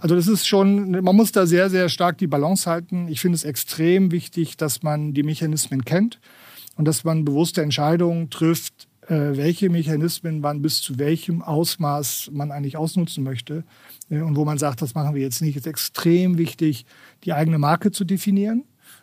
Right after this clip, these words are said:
und, äh, zu definieren, was man wirklich will und was man, äh, nicht will.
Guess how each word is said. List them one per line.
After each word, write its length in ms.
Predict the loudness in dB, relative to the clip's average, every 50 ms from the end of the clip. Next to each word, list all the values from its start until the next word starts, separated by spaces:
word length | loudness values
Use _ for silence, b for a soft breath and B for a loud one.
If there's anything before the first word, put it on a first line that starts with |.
| b -4
und, 400 | 0 2 2 2 2 0 0 0
äh, 200 | 0 0 0 0
zu 120 | 0 2
definieren, 760 | 2 2 2 2 2 2 4 4 4 4 4 4 2 2 0 0
was 160 | -2 -2 -2
man 200 | -2 -2 0 2
wirklich 440 | 2 0 0 -2 -4 -6 -4 0 2
will 360 | 4 4 4 2 0 -2 -4 -6
und 180 | -6 -4 -4
was 240 | -2 -4 -4 -4 -6
man, 360 | -6 -6 -6 -6 -8 -10 -10
äh, 240 | -10 -10 -8 -6 -6
nicht 280 | -4 -6 -6 -8 -10 -14
will. 140 | -16 -18